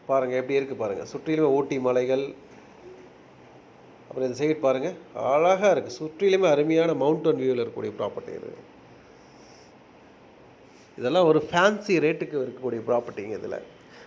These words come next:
பக்கா பட்டா லேண்டு, ரொம்ப அருமையான ஒரு வியூ. இதுல பாருங்க, இதுல வந்து அருமையான ஒரு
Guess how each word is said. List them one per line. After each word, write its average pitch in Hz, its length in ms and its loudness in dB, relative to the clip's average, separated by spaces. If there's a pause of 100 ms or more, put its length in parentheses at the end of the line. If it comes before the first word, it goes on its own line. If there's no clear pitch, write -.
(160)
பக்கா 175 440 4 (120)
பட்டா 160 300 2 (100)
லேண்டு, 139 320 -2 (320)
ரொம்ப 208 220 -2 (100)
அருமையான 156 480 2
ஒரு 135 140 -2
வியூ. 151 100 -2
இதுல 131 180 -4
பாருங்க, 143 220 -4
இதுல 131 180 -6
வந்து - 180 -4 (680)
அருமையான 160 380 2 (120)
ஒரு 156 120 2